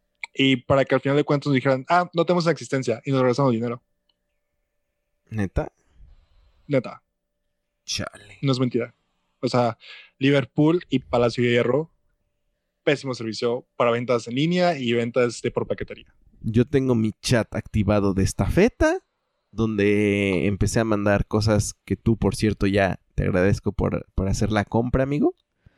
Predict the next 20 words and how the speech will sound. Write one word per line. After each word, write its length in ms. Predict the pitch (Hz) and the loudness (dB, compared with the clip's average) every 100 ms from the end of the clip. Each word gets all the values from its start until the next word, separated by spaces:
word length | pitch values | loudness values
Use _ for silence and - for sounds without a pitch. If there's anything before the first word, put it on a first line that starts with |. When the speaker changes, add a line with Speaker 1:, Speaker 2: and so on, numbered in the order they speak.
| _ _ _ - | _ _ _ -4
Speaker 1:
Ujú. 160 | 220 - - | -4 -2 0
Speaker 2:
De 180 | 110 | 2
la 200 | 110 101 | 2 2
gorra 340 | 101 101 110 113 | 2 2 4 4
de 180 | 95 73 | 2 2
la 180 | 95 | 0
parrilla 260 | 92 98 107 | 0 0 0
de 60 | 101 | 0
mi 100 | 95 | -2
compadre, 420 | 92 92 117 - | -4 0 -2 0
que 140 | 98 | -2
por 120 | 98 | 0
cierto 200 | 104 - - | -2 -2 -2
estoy 160 | 107 | 0
esperando 400 | 104 101 98 98 | 0 0 -2 -4
tu 120 | - 92 | -6 -4
foto 260 | 95 95 | -2 -2
chida, 400 | - 131 170 226 - _ - | 0 2 2 0 -8 _ -8
pero 180 | 95 - | -4 -4
bueno, 180 | - | -6